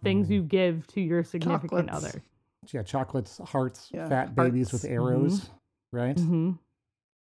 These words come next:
Speaker 3: Yeah, the, what are those called? Cupids?
Speaker 2: Yeah, I suppose
Speaker 3: Yeah.
Speaker 2: you don't
Speaker 1: Yeah,
Speaker 2: give
Speaker 1: the
Speaker 2: those, uh,
Speaker 1: Cupid. The
Speaker 2: flowers.
Speaker 3: The heart-shaped,
Speaker 1: Yeah.
Speaker 3: uh,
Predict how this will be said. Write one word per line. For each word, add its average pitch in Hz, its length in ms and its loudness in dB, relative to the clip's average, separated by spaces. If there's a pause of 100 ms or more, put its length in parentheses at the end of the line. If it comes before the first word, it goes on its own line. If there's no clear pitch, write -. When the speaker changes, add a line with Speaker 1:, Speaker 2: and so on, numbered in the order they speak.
(460)
Speaker 3:
Yeah, 156 220 -4 (180)
the, 175 160 -2 (460)
what - 160 -6
are - 20 -12
those 156 240 0
called? 156 240 -2
Cupids? 208 580 -2
Speaker 2:
Yeah, 110 120 -4
I 101 60 -4
suppose 131 240 -2
Speaker 3:
Yeah. 165 40 0
Speaker 2:
you 165 80 4
don't 165 120 2
Speaker 1:
Yeah, 160 40 0
Speaker 2:
give 107 240 0
Speaker 1:
the 107 80 -2
Speaker 2:
those, 104 240 -2
uh, - 40 -14
Speaker 1:
Cupid. 160 320 0
The - 40 -2
Speaker 2:
flowers. 135 360 0
Speaker 3:
The 226 40 0
heart-shaped, 190 520 0
Speaker 1:
Yeah. 165 340 4
Speaker 3:
uh, 156 220 2